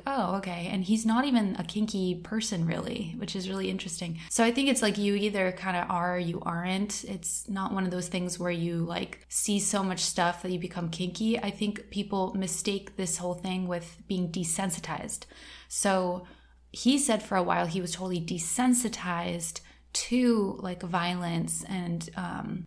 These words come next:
boundaries and stuff like that, which makes sense because, you know, he was seeing this stuff and he wasn't s-, he didn't know how porn operated, right? He didn't understand what the industry was all about.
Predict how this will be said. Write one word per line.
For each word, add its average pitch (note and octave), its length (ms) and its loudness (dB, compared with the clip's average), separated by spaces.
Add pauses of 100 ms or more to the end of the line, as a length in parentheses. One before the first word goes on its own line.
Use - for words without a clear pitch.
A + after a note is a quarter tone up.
boundaries F3+ 600 0
and F3 100 -4
stuff E3 220 -2
like F3 160 -8
that, B3+ 480 2
which B3 220 4
makes B3 240 8
sense D4 280 4
because, G3+ 460 0 (400)
you A3 80 8
know, G3 120 8
he F#3+ 160 4
was G#3 180 4
seeing B3 180 8
this G#3 160 6
stuff - 420 2
and G#3 120 2
he A3 120 6
wasn't A3 640 2
s-, - 340 2
he A3 200 6
didn't B3+ 340 10
know G3+ 340 4
how F3+ 120 0
porn F#3 600 -2 (380)
operated, - 720 2 (220)
right? F#3+ 240 2
He G3+ 180 2
didn't A#3+ 160 8
understand G3 540 0
what F#3 120 -4
the - 120 -6
industry F#3 400 -2
was E3 120 -2
all D#3+ 140 -4
about. D#3+ 420 -2